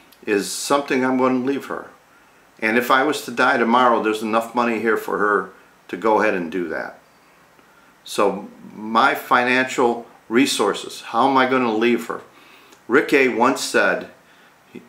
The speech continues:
in an old video, I remember, he was leaving, him and his girl, they, they, the relationship ended. And he was going to another island. But he gave her a motorcycle. Now this was a short-term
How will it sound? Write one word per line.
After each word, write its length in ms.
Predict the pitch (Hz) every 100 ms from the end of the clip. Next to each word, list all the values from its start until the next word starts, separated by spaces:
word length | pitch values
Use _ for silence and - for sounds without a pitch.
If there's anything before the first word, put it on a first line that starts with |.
| - - -
in 160 | 110 98
an 120 | 95
old 340 | - 143 160 -
video, 460 | 127 95 80 76 -
I 100 | 92
remember, 460 | 95 98 95 98
he 140 | 92 110
was 240 | 107 90
leaving, 800 | 107 123 131 139 135 127 117 - - - - _ _ - - -
him 240 | 110 143
and 340 | 147 127 127 - - -
his 180 | 117 101
girl, 280 | 117 117 107
they, 180 | 104
they, 320 | 104 107 101 92 -
the 140 | - 95
relationship 680 | 117 127 127 - - 120
ended. 300 | 92 85 - - - _ _ _ _ _ _ - - _ _
And 160 | 101 98
he 100 | 131
was 200 | 117 95
going 280 | 113 110 -
to 80 |
another 460 | 101 98 98 95 92
island. 460 | 87 92 87 82 - - _ _ _ _
But 100 | 113
he 140 | 113
gave 360 | 113 131 147 -
her 440 | 127 127 120 117 - - _ _ _ _ _ -
a 60 | 110
motorcycle. 680 | 104 113 98 - - - - - _ _ -
Now 240 | 120 113
this 200 | 147 160
was 120 | 180
a 60 | 156
short-term 800 | - 143 123 - 120 104 98